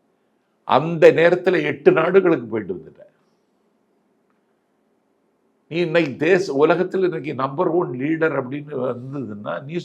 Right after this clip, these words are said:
சுற்றுப்பயணம் செய்யற. பைடன் பண்ணல,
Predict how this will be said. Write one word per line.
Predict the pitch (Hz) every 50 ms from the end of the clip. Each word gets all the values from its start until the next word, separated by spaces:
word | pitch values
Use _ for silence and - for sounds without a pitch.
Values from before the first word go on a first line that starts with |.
| -
சுற்றுப்பயணம் | 170 151 156 190 190 202 185 165 139 127
செய்யற. | 117 107 95 90 - - - - _ _ _ _ _ _ _ _ _ _ _ _ _ _ _ _ _ _ _ _ _ _ _
பைடன் | - 151 170 180 175 - 120 95 - - -
பண்ணல, | 123 123 127 135 123 110